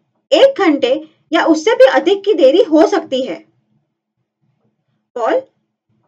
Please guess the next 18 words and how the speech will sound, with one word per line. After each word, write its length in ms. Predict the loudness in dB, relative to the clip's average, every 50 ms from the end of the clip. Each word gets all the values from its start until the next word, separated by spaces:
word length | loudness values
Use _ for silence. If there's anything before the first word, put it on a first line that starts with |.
| _ _ _ _ _ _ _ -4
भारतीय 380 | 0 0 0 0 -2 -2 -2 0
डब्बा 360 | 0 -2 -2 0 0 2 2
वालों 240 | 2 2 2 2 2
से 180 | 2 2 2
प्रभावित 460 | 2 -2 -2 0 -2 0 0 0 -2 -4 -8
है, 140 | -18 -18 -18 _ _ _ _ _ _ _ _ _ _ _ -2
जो 120 | -2 -2
हमेशा 500 | 0 0 -2 -2 -2 -2 -2 -2 -4 -4
समय 320 | -4 -6 -4 0 2 0 2
पर 180 | 2 0 -2
होते 360 | -2 -4 -6 -6 -8 -10 -10 -12
हैं। 220 | -18 -20 _ _ _ _ _ _ _ _ _ _ _ _ _ _ _ _ _ _ _ _ _ _ _ _ _ _ _ _ _ _ _ _ -6
वे 100 | -4 -4
साइकिल 440 | 0 0 0 -2 -2 -2 -2 -2 -2
पर 220 | -2 -4 -4 -4
खाना 300 | -4 -4 -2 0 0 0
पहुंचाते 540 | 0 -2 -4 -4 -2 -2 -2 -2 -2 -2 -4
हैं 160 | -2 -4 -6